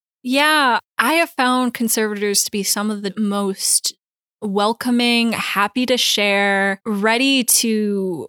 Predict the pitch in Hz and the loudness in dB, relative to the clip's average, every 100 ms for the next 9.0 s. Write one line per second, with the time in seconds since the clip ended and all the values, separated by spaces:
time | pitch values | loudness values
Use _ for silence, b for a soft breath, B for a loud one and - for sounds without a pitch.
0 | _ - - 226 180 - - - _ _ | _ -8 0 0 0 -4 -14 -14 _ _
1 | - - 220 202 190 185 180 175 - _ | -12 -6 -4 -2 -2 0 -2 -4 -10 _
2 | - - 185 190 175 156 165 220 240 - | -8 -4 -2 -2 -4 -4 -2 -2 -2 -6
3 | _ _ _ - - 220 - 277 277 254 | _ _ _ -4 0 0 2 0 0 0
4 | 247 - 220 208 208 190 127 - _ _ | 0 2 2 2 2 0 -4 -12 _ _
5 | - 208 208 208 202 220 196 - 190 190 | 0 2 2 2 0 -2 0 2 2 2
6 | 185 185 - 202 180 175 170 - 208 185 | 0 0 0 0 0 0 -2 -4 -2 0
7 | 202 220 214 220 220 220 208 196 202 220 | 0 0 0 0 0 0 0 -2 0 0
8 | 233 233 180 196 180 170 151 180 175 170 | 0 -2 -2 -2 0 0 0 0 0 -2